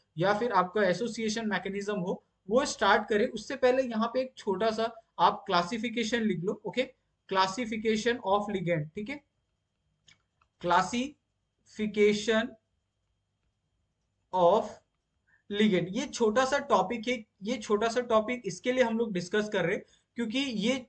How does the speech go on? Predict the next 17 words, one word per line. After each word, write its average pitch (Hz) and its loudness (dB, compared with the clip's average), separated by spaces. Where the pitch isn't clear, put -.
topic 220 0
के 247 -6
कुछ 233 -6
जो 220 -6
important 196 -2
जो 240 -4
बातें 165 2
हैं, 220 0
वो 214 -2
आप 202 0
यूज 214 -2
करने 214 0
वाले 202 0
हो, 214 -2
चाहे 208 2
आप 202 2
dissociation 220 -2